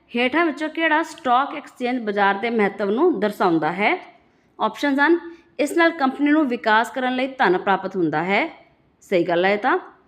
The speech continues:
ਕਿਉਂਕਿ ਆਪਾਂ ਕੰਪਨੀ, ਜਿਹੜੀ ਕੰਪਨੀ ਕੋਲ ਬੀਮਾ ਧਾਰਕ ਜੋ ਵੀ ਕੰਪਨੀ ਤੋਂ,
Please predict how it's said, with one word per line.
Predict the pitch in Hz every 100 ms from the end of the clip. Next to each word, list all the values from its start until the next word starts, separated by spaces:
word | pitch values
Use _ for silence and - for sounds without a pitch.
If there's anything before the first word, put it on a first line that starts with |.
| _ _ -
ਕਿਉਂਕਿ | 226 247
ਆਪਾਂ | 214 254
ਕੰਪਨੀ, | 262 247 233 254 269
ਜਿਹੜੀ | 240 240 269
ਕੰਪਨੀ | 254 226 240
ਕੋਲ | 262 233
ਬੀਮਾ | 214 226
ਧਾਰਕ | 240 226 214 233 233
ਜੋ | 208 233
ਵੀ | 269
ਕੰਪਨੀ | 262 214 208 226
ਤੋਂ, | 233 247 277